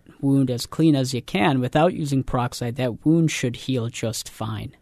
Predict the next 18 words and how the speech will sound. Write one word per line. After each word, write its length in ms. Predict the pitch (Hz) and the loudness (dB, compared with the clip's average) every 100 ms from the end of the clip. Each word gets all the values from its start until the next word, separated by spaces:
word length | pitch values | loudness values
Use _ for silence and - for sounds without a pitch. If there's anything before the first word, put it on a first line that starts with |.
| _ - - - _ - | _ -20 -20 -20 _ -10
Um, 380 | 110 110 110 123 | -8 -6 -8 -8
sometimes 480 | - 147 156 143 131 | 0 2 4 4 2
if 120 | 131 | 0
you 80 | 123 | -2
use 280 | 120 151 156 | 2 2 2
peroxide, 680 | - 143 127 123 - 123 117 | 0 2 2 0 -2 -4 -4
it 120 | - | -6
can 100 | 139 | -4
actually 300 | 151 170 165 | -2 -2 -2
delay 500 | 151 139 127 139 160 | 0 0 0 2 2
that 200 | 139 127 | 2 0
wound 240 | 107 131 127 | 0 0 0
healing 320 | 123 120 117 | -2 -2 -2
and 180 | 113 113 | -4 -4
delay 320 | 117 113 117 | -4 -4 -4
that 180 | 117 113 | -4 -6
wound 260 | 110 113 - | -6 -8 -8
closure. 500 | - 117 - 104 | -8 -8 -8 -10